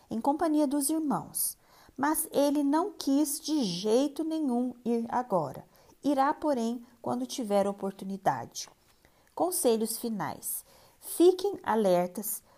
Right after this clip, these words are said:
permaneçam firmes na fé, mostrem coragem, sejam fortes. Façam todas as coisas com amor. E agora, irmãos, eu peço a vocês o seguinte. Os membros da casa de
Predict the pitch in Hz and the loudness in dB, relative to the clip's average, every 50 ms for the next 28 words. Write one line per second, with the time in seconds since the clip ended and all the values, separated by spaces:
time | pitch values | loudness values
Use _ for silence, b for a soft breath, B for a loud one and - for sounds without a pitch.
0 | b b - 254 254 254 247 247 262 294 302 - 370 359 370 - - - - - | b b 2 4 4 6 4 4 4 2 2 2 0 -2 -2 -4 -8 -8 2 4
1 | 330 349 392 427 415 339 - - 220 202 - - - - 180 175 180 190 185 B | 6 6 6 4 2 -2 -2 -4 -6 -6 -6 -8 -4 0 2 2 2 0 -2 B
2 | B B B B B B - 208 226 254 269 302 359 349 - - 349 339 339 330 | B B B B B B 2 4 8 8 8 8 6 4 -2 -6 -6 -6 -4 0
3 | 311 277 240 202 196 180 180 196 202 202 202 214 214 - - - - 285 294 320 | 2 2 2 4 2 2 0 -2 -4 -6 -8 -8 -8 -6 -4 0 4 6 6 8
4 | 349 370 359 359 359 349 339 - - - 185 147 - - - - - - - - | 8 6 6 4 2 -2 -2 -6 -2 0 0 0 0 -2 -6 -10 -12 -12 -10 -14
5 | - b b b b b b b - 214 208 208 - 214 190 185 - - 269 285 | -16 b b b b b b b 4 4 4 4 2 -2 -6 -6 -2 2 4 6
6 | 302 330 311 320 311 294 277 269 269 - - - 226 226 226 220 233 233 - - | 6 6 4 4 0 0 0 -2 -4 -4 -2 0 0 0 0 0 -4 -6 -8 -6
7 | - 190 190 190 196 208 202 185 170 160 156 156 - b b b b b b b | -6 -6 -4 -4 -6 -6 -6 -6 -8 -8 -10 -12 -14 b b b b b b b
8 | b b - 185 190 175 175 175 - 208 214 226 233 226 220 202 190 180 170 160 | b b -2 0 2 0 0 0 2 4 6 8 8 6 4 0 -4 -6 -8 -10
9 | 156 156 - - - - 190 190 - - 202 214 214 214 - 214 190 190 202 190 | -10 -10 -12 -10 -6 -6 -6 -4 0 2 2 2 2 0 -4 -6 -6 -6 -6 -6
10 | - - 202 196 202 208 196 - - 247 233 220 214 190 180 185 - - - - | -4 -4 -4 -4 -4 -6 -8 -6 -6 -4 -2 -2 -2 -2 -2 -6 -10 -14 -14 -16
11 | b b b b b b b b _ _ - 254 233 233 226 220 240 254 285 311 | b b b b b b b b _ _ -2 0 0 0 0 0 0 0 0 0
12 | 302 254 202 170 160 151 - - b b b b b b b b - 180 185 - | 0 0 -2 -4 -4 -4 -6 -6 b b b b b b b b -2 -2 -2 0
13 | - 202 208 220 226 214 214 185 170 180 - 196 196 - | 0 0 2 2 0 0 0 -2 -4 -4 -4 -6 -6 -6